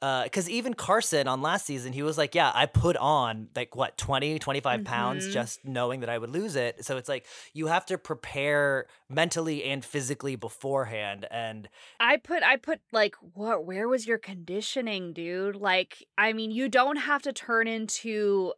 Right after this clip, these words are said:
Speaker 2: a, you know, an M M A fighter or anything. I don't know why I said <laughs> M M A fighter, but <laughs> CrossFit is what I was thinking.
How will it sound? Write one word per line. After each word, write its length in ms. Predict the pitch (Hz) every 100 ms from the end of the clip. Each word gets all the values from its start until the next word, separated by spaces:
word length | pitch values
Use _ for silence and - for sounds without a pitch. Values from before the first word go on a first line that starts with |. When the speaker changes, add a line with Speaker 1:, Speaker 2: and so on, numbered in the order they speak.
| -
Speaker 2:
a, 240 | 202 190 175 - 196
you 220 | 185 185
know, 260 | 151 160 -
an 120 | 208 _ -
M 180 | 190 180
M 160 | 170 147
A 200 | 160 202
fighter 380 | - 147 147
or 180 | 131 143
anything. 580 | 143 160 - 185 220 240
I 80 | 160
don't 140 | 160
know 80 | 147
why 160 | 143 143
I 60 |
said 180 | 160 -
<laughs> 120 | 226
M 60 | 220
M 80 | - - -
A 40 | 240
fighter, 440 | 294 285 - 339 349
but 100 | - 381 -
<laughs> 220 | 359 _ -
CrossFit 560 | - 294 277 190 190 185
is 120 | 190
what 120 | 208
I 60 | 208
was 80 |
thinking. 220 | 208 208